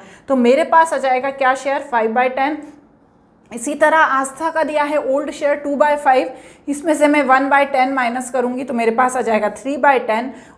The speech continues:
और दिनकर का शेयर दिया ही हुआ है वन बाय फ़ाइव, तो अब मुझे नीचे का डिनोमिनेटर सेम करना है। तो यहाँ पर देखो मैंने वही किया है, डिनोमिनेटर सेम करने के लिए ऊपर और नीचे टू, टू का into कर दिया, तो यहाँ पर ये आ गया। तो हमारा नया रेशियो आया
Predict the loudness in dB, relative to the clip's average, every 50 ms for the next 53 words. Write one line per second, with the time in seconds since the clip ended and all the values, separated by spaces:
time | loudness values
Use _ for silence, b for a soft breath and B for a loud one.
0 | B -2 0 2 2 2 2 2 2 2 2 2 2 0 2 2 2 2 2 2
1 | 2 0 2 2 2 2 2 4 4 4 4 4 0 0 0 0 0 0 4 4
2 | 4 4 4 2 4 4 4 2 0 -2 -2 -2 -2 -2 -4 -4 -6 -6 -6 -8
3 | -6 -6 -8 -6 -4 0 2 2 2 2 2 0 0 0 -2 -2 -2 -2 -2 0
4 | 0 0 0 0 0 -2 -2 -2 0 0 0 2 0 0 0 0 -2 -4 B B
5 | B B B B B -2 0 0 0 2 4 4 4 4 4 2 2 2 2 2
6 | 0 0 0 0 0 -2 -2 -2 -2 -4 -4 0 2 2 2 2 0 0 -2 -2
7 | -2 -2 -2 -2 -2 -2 -2 -2 -2 -2 -2 -2 -2 -2 0 -2 -2 -2 -4 -6
8 | -4 0 2 2 2 0 -2 -2 0 0 0 0 -2 -2 -2 -2 -2 -2 -4 -6
9 | -4 -6 -6 -4 -4 -4 -4 -4 -6 -4 -4 -2 -2 -2 0 -2 -2 -2 -2 -6
10 | -6 -4 -4 -4 -2 0 0 0 2 2 2 2 2 0 -2 -2 -2 B B B
11 | B B B -4 0 4 6 6 6 6 4 4 4 4 4 2 2 -2 -4 0
12 | 2 4 4 4 4